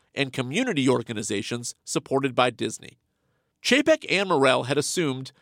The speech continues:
they'd have months to explain their strategy internally. But Iger's tweet dialed up the pressure on Chapek to say something.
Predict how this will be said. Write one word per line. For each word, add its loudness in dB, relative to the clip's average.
they'd 4
have 4
months -2
to -4
explain -2
their -2
strategy 0
internally. -4
But 4
Iger's 2
tweet -8
dialed 2
up -2
the -8
pressure -2
on -4
Chapek -6
to -6
say 0
something. -10